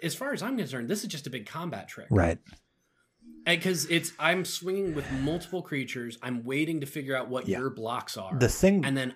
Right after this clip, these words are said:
Speaker 1: I'm going to do the mean thing after that.
Speaker 2: The thing that we need to keep in mind here, right? Like, why are all of these effects that put plus one, plus one counters on our creatures so weak? There's a reason for that, right?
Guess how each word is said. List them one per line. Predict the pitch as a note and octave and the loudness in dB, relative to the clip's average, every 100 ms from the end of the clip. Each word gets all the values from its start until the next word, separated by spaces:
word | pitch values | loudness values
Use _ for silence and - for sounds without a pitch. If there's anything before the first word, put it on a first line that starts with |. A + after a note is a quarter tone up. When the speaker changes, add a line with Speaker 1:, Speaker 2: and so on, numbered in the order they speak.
| - | -4
Speaker 1:
I'm | C3 D3 D3+ | 2 4 2
going | C#3 C#3 | 2 0
to | B2 | -2
do | A2+ A#2+ | -2 -4
the | A#2 | -4
mean | A#2 A#2 A2 | -4 -4 -6
thing | A#2+ G#2+ | -6 -6
after | G#2 G#2+ - F#2+ | -4 -6 -8 -14
that. | E2 | 0
Speaker 2:
The | A#2 | 0
thing | - E3 E3 | 6 8 8
that | C#3 | 6
we | A#2 G#2+ G#2 G2+ G#2+ A#2 | 4 6 6 4 2 0
need | G2+ G2 | 2 4
to | G2+ | 4
keep | A2 G2 | 4 2
in | F#2+ | 0
mind | F2 E2+ - | -2 -2 -6
here, | F2+ | -8
right? | E2+ F2 F2+ G2 | -6 -6 -6 -6
Like, | G2 | -6
why | G#2+ G2 A2 B2 | -2 0 2 4
are | B2+ | 4
all | A2+ A2 | 2 2
of | |
these | G2+ F#2 | 0 0
effects | F2+ - F#2+ F2 - - - - _ _ - | -4 -2 -2 -2 0 0 0 -6 _ _ -10
that | F#2+ F#2+ F2 F2 - _ _ _ _ | 0 2 2 -2 -6 _ _ _ _
put | - G#2 - | 2 4 4
plus | - G2+ | 0 0
one, | G#2+ | 0
plus | F2+ F#2+ G2 | -2 -2 -2
one | F2+ | 0
counters | G2+ F2+ F#2+ | 0 0 -4
on | |
our | F2+ | -6
creatures | - F#2+ - F#2+ | -4 -4 -4 -4
so | - F#2 | -2 -4
weak? | E2 F#2 E2+ - - - - | -4 -6 -8 -12 -18 -20 -6
There's | A#2 G2+ | -2 0
a | G2 | 8
reason | B2+ D#3+ G#2+ | 12 12 10
for | - G2 | 6 2
that, | D#2+ F2+ | 0 0
right? | F2+ F2+ | 0 -2